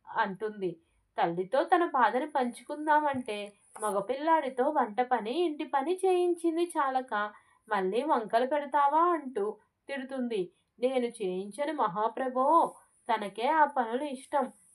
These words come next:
అంటే వినిపించుకోదు. కళ్ళు మూసుకున్న వాసంతికి గతం సినిమాలోలాగా గిరాగిరా తిరిగింది. పెళ్లి చూపులు, అబ్బాయికి హైదరాబాదులో మల్టీనేషనల్ కంపెనీలో ఉద్యోగం అనేసరికి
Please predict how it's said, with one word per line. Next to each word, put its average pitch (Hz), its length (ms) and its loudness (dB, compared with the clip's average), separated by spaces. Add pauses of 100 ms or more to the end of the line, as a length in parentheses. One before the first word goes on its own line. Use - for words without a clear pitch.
అంటే 208 400 -4
వినిపించుకోదు. 262 1080 -2 (320)
కళ్ళు 196 260 0
మూసుకున్న 330 560 -4
వాసంతికి 247 960 -2 (380)
గతం 220 260 -4
సినిమాలోలాగా 233 1160 -2 (380)
గిరాగిరా 190 560 2
తిరిగింది. 302 680 -4 (420)
పెళ్లి 208 400 -4
చూపులు, 254 540 0 (280)
అబ్బాయికి 262 640 0
హైదరాబాదులో 226 960 0 (260)
మల్టీనేషనల్ 269 840 -4
కంపెనీలో 240 580 -2
ఉద్యోగం 214 540 -4
అనేసరికి 285 800 -4